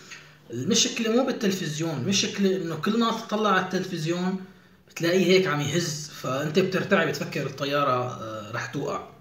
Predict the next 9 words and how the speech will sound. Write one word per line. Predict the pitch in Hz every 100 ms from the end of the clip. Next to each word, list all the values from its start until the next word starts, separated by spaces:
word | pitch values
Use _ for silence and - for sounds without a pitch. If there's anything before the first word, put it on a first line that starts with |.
| - - - - - - 127
بينما | 170 208 214
بالخطوط | 196 - 240 226 196
كل | - 214 -
كرسي | 190 185 180 185
وراه | 165 170 160
شاشة، | 147 156 139 127 165 196 175 165 - 165 175 156 - 135
وفيك | - 196 -
أنت | 151 151
تشوف | 151 165 151 -